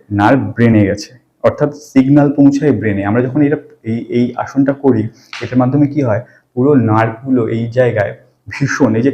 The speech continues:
কাঁধেরটা করলাম, কাঁধের ওপরের নার্ভ, আর এইটা করলে আমাদের কোমরের নিচে যেখান থেকে নার্ভগুলো গেছে এবং এসছে,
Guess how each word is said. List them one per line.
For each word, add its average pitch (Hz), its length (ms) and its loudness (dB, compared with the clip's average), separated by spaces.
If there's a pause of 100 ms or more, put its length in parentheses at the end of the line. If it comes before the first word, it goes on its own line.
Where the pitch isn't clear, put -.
কাঁধেরটা 143 400 2
করলাম, 165 300 0
কাঁধের 123 340 2
ওপরের 151 260 2
নার্ভ, 165 280 0
আর 107 120 -4
এইটা 113 220 -6
করলে 120 320 -4 (360)
আমাদের 107 280 -6
কোমরের 113 360 -4
নিচে 110 260 -4
যেখান 107 200 -6
থেকে 113 140 -4
নার্ভগুলো 107 540 -2 (580)
গেছে 104 400 -2
এবং 110 140 -2 (120)
এসছে, 101 300 -8